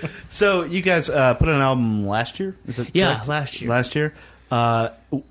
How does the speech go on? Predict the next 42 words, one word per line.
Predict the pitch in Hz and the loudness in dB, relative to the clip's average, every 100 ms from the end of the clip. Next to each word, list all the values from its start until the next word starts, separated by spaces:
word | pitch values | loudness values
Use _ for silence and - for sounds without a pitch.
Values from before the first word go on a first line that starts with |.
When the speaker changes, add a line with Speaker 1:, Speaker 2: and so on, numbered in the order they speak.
| _ _ - | _ _ 0
Speaker 1:
what | 131 | 2
have | 135 | 4
you | 127 | 2
been | 123 | 2
doing | 120 110 | 0 0
since | 113 104 - - | -4 -4 -8 -8
that, | - 107 90 - | -2 -2 -2 -6
besides, | 127 - 135 127 120 - - 127 | -6 0 2 4 2 -4 -4 -2
obviously, | 123 113 110 113 104 | 0 0 -2 -4 -4
this? | 104 - - - - | -6 -6 -6 -8 -2
Speaker 2:
Yeah, | 170 160 | 2 2
this | 202 247 | 2 2
has | 220 | 2
been | 190 | 2
a | |
big | 160 170 147 | 2 2 2
thing | 170 165 | 2 2
this | 160 143 - | 2 0 0
year. | 156 151 | 0 2
Um, | 156 156 151 147 151 - - - - | 2 2 2 0 -2 -4 -12 -14 -6
we, | 269 | 0
we've | 339 392 | 2 4
been | 440 | 4
writing | 269 226 226 208 | 6 6 6 4
music, | 185 190 165 180 180 175 - | 4 4 4 2 2 -2 -6
and, | 170 165 160 156 156 151 151 | -2 0 0 0 0 -2 -4
um, | - 151 147 143 143 143 143 147 - | -4 -2 0 0 -2 -2 -4 -6 -6
Brian | 165 165 | -2 -2
can, | 143 131 - - | 0 -2 -4 -4
can | 135 131 135 | -2 0 -2
hop | - 139 147 | -4 -2 0
in | 139 | 2
here, | 135 135 | 2 2
but | 139 - - - - | 0 -2 -12 -4 2
we've | 202 | 4
been | 220 185 | 6 6
writing | 170 175 170 | 4 4 4
a | 156 | 4
lot | 151 | 4
of | 151 | 4
new | 151 156 | 4 4
stuff, | - - 180 175 170 - | 4 2 2 2 0 -4